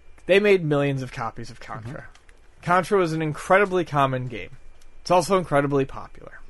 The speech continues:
Speaker 2: Mm-hmm.
Speaker 1: Whether you are a collector who is collecting to play, or you are a collector who just wants it to sit on your shelf because it looks nice. <laughs> Ogres.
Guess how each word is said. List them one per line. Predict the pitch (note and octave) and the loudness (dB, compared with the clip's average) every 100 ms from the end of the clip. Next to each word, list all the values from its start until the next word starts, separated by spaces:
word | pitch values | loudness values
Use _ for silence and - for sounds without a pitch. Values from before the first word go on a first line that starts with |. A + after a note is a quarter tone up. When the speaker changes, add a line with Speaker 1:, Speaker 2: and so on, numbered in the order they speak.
| - | -16
Speaker 2:
Mm-hmm. | D3 D#3 - - - - - | -14 -14 -16 -18 -18 -16 2
Speaker 1:
Whether | E3 F#3+ | 4 4
you | F3+ A#3+ C4+ | 2 4 4
are | A#3+ F3+ | 4 2
a | |
collector | - - E3 G#3 - A3+ | -2 -2 4 4 2 0
who | F3 F3 | 0 -2
is | C#3 | -4
collecting | - F3 F#3+ A#3 | 0 2 2 -2
to | G#3+ | -6
play, | - F#3 C3 B2+ D3 - | 0 4 4 2 -4 -10
or | D#3 C#3 | -2 0
you | D3 D#3+ | 2 2
are | |
a | E3 | 0
collector | - E3+ D#3 D#3+ | 0 0 2 0
who | C#3+ | 0
just | D#3+ E3 | 0 0
wants | F#3 E3+ D#3+ | 2 2 0
it | D3+ | -8
to | |
sit | C3 E3+ | -8 -2
on | D#3+ D3+ | 0 0
your | C3+ | -2
shelf | - F#3 D#3+ - | 0 4 4 2
because | C#3 B2+ | -4 -4
it | B2+ - | -6 0
looks | E3 F3 - | 2 2 -2
nice. | B2 A#2+ C#3+ - - - - - - - - - | -6 -2 -4 -4 -10 -16 -18 -18 -18 -16 -14 -10
<laughs> | - - E3+ - D#3+ - G3+ C#3+ - | -10 -12 -14 -12 -14 -12 -14 -14 -10
Ogres. | B2 B2+ B2+ B2+ | -10 -8 -10 -12